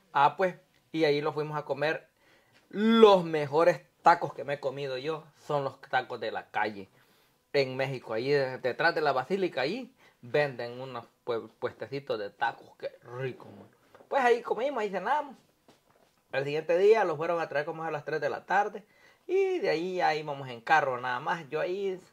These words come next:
no supe ni por dónde iba, mano. Pero unos rótulos que leía yo, que veía que, que, que decía allí,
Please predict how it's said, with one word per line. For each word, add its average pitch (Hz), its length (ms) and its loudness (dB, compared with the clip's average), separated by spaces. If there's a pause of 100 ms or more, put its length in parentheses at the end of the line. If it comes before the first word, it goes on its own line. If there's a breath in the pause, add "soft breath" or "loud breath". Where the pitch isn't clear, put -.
(160)
no 160 260 -8
supe 180 360 -2
ni 175 100 -6
por 156 200 -6
dónde 165 320 -4
iba, 147 280 0
mano. 101 240 -18 (340 soft breath)
Pero 269 360 6
unos 220 220 -2
rótulos 226 420 -2
que 214 100 -4
leía 214 380 2
yo, 269 240 6
que 190 120 -4
veía 175 340 0
que, 135 220 -16
que, 123 380 -12
que 120 160 -12
decía 135 400 -6
allí, 147 340 -6